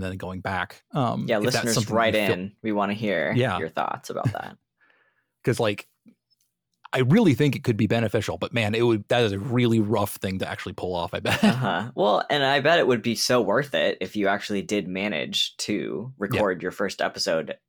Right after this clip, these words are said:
Speaker 2: in last in the production order. But,
Speaker 1: Yeah.
Speaker 2: uh, the, the struggle of producing the entire rest of the show and then sitting on it while you have to go back
Speaker 1: Yeah.
Speaker 2: and make the first one, that's a bummer.
Speaker 1: Mm-hmm.
Speaker 2: <laughs>
Speaker 1: Yeah. Um, but, like,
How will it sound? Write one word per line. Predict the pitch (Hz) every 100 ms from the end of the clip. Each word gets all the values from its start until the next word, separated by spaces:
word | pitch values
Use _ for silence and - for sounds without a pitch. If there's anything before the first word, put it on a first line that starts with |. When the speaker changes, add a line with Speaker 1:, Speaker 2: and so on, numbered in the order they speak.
| -
Speaker 2:
in | 92 78 76 - _ -
last | 104 104 -
in | 98
the |
production | 90 92 135 -
order. | 60 50 - - - - -
But, | 127 101 69 -
Speaker 1:
Yeah. | 110 101
Speaker 2:
uh, | 110 -
the, | 113 113 98
the | 110
struggle | 107 - 147 143 139 117 -
of | 107 101 -
producing | 123 - 123 127 123
the | 107 98
entire | 101 - 131 123
rest | 107 110 -
of | 107
the | 98
show | - 117
and | 107
then | 98
sitting | - - - 120 113
on | 98 85
it | 76 - - _ _
while | 98
you | 98 101
have | 101
to | 104
go | 101
back | 101 104
Speaker 1:
Yeah. | 101
Speaker 2:
and |
make | 98 92
the |
first | 98 170 175
one, | 110 92 90 - - - _
that's | - 165
a | 113
bummer. | - 110 110 120 208
Speaker 1:
Mm-hmm. | - - - 226 208 277 -
Speaker 2:
<laughs> | _ _ -
Speaker 1:
Yeah. | 120 92 - _ - - - - -
Um, | 170 139 113 - -
but, | 151 170 156
like, | 160